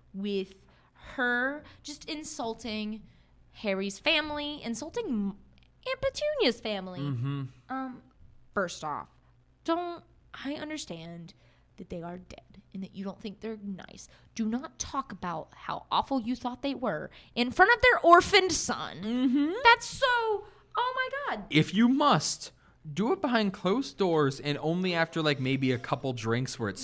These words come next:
Speaker 1: Right.
Speaker 2: spilling out, not just like, "Ugh, this cake's good." You know what wasn't good? Lily
Speaker 1: Your
Speaker 2: Potter.
Speaker 1: parents. Like, it's just so, she's just the worst. Um, sh-, shout out to Harry for not killing her.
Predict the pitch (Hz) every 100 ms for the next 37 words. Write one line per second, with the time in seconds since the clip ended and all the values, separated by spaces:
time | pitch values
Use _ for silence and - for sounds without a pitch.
0 | - - 131 135 139 135 135 135 139 151
1 | 139 156 - 123 - - - - - -
2 | 160 - - - - 165 156 - 143 131
3 | 107 120 107 92 - - 139 160 156 151
4 | 127 127 147 143 151 165 156 - 117 147
5 | 175 180 - - 143 131 107 247 - -
6 | - - - - - 359 330 320 - 381
7 | 370 453 440 466 453 440 427 427 - -
8 | - 359 359 - 302 - 208 226 185 185
9 | 180 185 - - 202 190 185 185 185 -
10 | - - - - _ _ _ _ _ _
11 | _ - - - - - 247 277 285 311
12 | 359 370 392 403 480 480 415 415